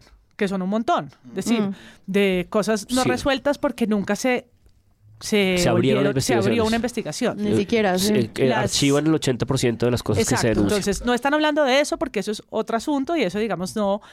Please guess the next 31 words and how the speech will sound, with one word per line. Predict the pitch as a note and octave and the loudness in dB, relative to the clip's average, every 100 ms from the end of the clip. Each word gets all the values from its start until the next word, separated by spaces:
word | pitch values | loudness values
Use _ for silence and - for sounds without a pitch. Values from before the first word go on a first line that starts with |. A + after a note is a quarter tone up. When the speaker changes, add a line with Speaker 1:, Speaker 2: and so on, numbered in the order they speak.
| - - | -20 -4
Speaker 1:
depende | A3 A3 A3 G3+ G#3+ | -2 0 -2 0 0
del | A3+ | -2
fiscal, | - F3 - D3+ D3+ D3+ E3+ _ - G3 | -4 -8 -6 -6 -8 -10 -16 _ -20 -16
eh, | F#3 D#3+ D#3 D3+ - _ _ - | -12 -12 -14 -18 -20 _ _ -6
en | G3 | -2
propiedad, | F#3+ G#3+ A#3 D#4 F#3 | -2 2 2 2 0
pues, | - F3+ | -4 -8
como | F#3 F3 | -4 -2
individuo. | E3+ A#3 G#3 D3 C#3 - - _ _ _ _ | 0 0 0 -2 -8 -20 -20 _ _ _ _
Están | G#3+ B3 A#3 | -4 -2 0
hablando | B3+ C4 C#4+ | 2 2 2
las | D4 | 0
cifras | B3+ A3 A3 G3+ F#3+ | -2 -2 -2 -2 -2
de | B3+ | 0
los | A#3 - | -2 -4
procesos | G3+ F3 - C4 A#3 B3+ C#4+ - - _ | -6 -4 0 0 0 -4 -8 -10 -20 _
que | B3+ A3+ | 0 0
sí, | - C#4 C4 C#4 F4 _ _ _ _ _ - | -2 -2 0 -2 -6 _ _ _ _ _ -6
¿no? | A3 D4 | -4 0
se | B3+ | 0
llevaron | G#3 G3+ F#3+ A3 | 2 2 2 2
allí | C#4+ G#3+ B3 - | 0 0 -4 -4
porque | - A#3+ - G#3+ - | -4 -4 0 -2 -2
se | - - G3+ | -10 -4 -2
supone, | G#3+ - C4 B3+ G#3+ D#4 - | -2 0 0 2 -2 -4 -6
hay | G#3 G#3 | -6 -2
pruebas | A#3 A3+ A#3 | 0 2 0
suficientes | C4+ A#3 A#3 G#3 F#3 G3 G3+ | -2 -8 -6 -6 -6 -6 -4
desde | A#3 B3 A#3 | -2 0 -2
la | G#3 | -4
fiscalía | G3+ - F3+ E3+ F3+ | -8 -8 -8 -6 -10